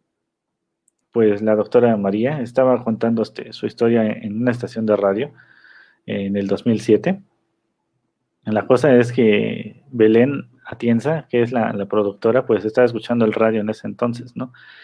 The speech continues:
Y escuchó su historia y pues ya, este, le dijo a, a, a Juan Antonio Bayona, que es el director, le dijo de la historia, ¿no?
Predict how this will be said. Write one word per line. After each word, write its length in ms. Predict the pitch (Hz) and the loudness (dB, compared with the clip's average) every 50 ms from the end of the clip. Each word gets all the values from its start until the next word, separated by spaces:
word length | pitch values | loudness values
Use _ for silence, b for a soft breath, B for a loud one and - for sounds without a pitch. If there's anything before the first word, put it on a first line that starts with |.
| b b b | b b b
Y 60 | - | -8
escuchó 340 | - - - 117 120 - 120 | -8 -6 -6 -8 -4 -4 -2
su 120 | 120 127 | 0 0
historia 460 | 117 110 120 - 120 113 117 131 147 147 | 0 0 2 2 4 4 4 4 0 0
y 80 | 120 | -2
pues 220 | 117 - 107 101 98 | -4 -2 -4 -2 0
ya, 220 | 113 113 110 110 | 2 2 2 2
este, 320 | 104 95 - - - - - | 0 -2 -6 -14 -20 -18 -12
le 180 | - 107 104 101 | -6 -4 -4 -2
dijo 320 | 110 110 107 - 120 110 | -2 -4 -4 -2 -2 -2
a, 420 | 104 101 - - - - - - _ _ _ | 0 -2 -4 -6 -10 -18 -20 -20 _ _ _
a, 520 | - 104 95 95 95 101 98 98 98 - _ b b b b b b b b b - | -12 -10 -8 -8 -6 -6 -6 -8 -10 -12 _ b b b b b b b b b -18
a 60 | - | -10
Juan 200 | - - 117 110 | -4 -2 0 0
Antonio 540 | 107 104 104 101 - 117 113 123 147 156 - - _ _ _ _ _ _ - | 0 -2 0 0 0 2 2 0 -2 -4 -8 -16 _ _ _ _ _ _ -6
Bayona, 460 | - 110 104 98 104 107 113 123 120 | -2 0 0 2 4 2 2 2 0
que 100 | 120 123 | -2 -2
es 120 | 117 113 - | -4 -2 -2
el 120 | 113 104 | -4 -4
director, 560 | 98 98 95 95 - - - 120 123 - - - - _ _ _ _ - | -4 -6 -8 -10 -8 -4 -4 -4 -4 -4 -8 -16 -20 _ _ _ _ -6
le 120 | 113 110 | -2 -2
dijo 220 | 110 113 - - 113 | -2 -2 -2 0 0
de 80 | 110 104 | 0 2
la 120 | 101 101 | 2 0
historia, 400 | 101 - - 135 131 123 107 104 | 0 0 2 2 4 4 4 0
¿no? 160 | 120 139 - | 0 -4 -8